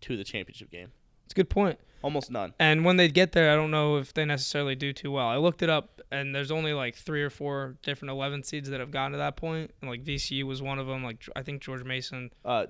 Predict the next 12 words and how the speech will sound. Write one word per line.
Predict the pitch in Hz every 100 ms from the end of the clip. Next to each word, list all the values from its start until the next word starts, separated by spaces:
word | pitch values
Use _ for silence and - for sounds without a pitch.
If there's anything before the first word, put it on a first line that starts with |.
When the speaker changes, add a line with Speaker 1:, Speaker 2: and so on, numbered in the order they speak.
| -
Speaker 1:
George | 139 131
Mason, | 131 131 123
oh | 123
six, | - 123 117 -
V | - 120
C | -
U, | 117 120 117 -
Speaker 2:
I |
think | 139 165
Speaker 1:
eleven, | 117 -
Speaker 2:
Shaquille | 170 160
O'Neal | 151 151